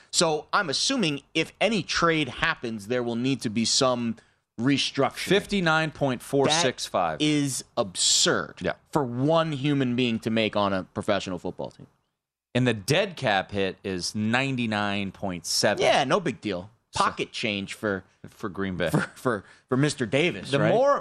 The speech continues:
Speaker 2: more interesting one to me is Derek Carr, because he
Speaker 1: Yeah.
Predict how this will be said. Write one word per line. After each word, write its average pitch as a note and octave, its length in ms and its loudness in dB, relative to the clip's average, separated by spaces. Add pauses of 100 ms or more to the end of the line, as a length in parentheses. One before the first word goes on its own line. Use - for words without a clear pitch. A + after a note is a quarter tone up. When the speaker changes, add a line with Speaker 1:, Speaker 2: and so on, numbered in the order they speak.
Speaker 2:
more G3 320 2
interesting D#3+ 680 -2
one G#2 240 0
to F#2 60 -4
me G2+ 500 0 (520)
is G#2 680 0 (340)
Derek D3+ 340 2
Carr, - 300 0 (140)
because D3 280 -2
he D#3 80 2
Speaker 1:
Yeah. E3 60 2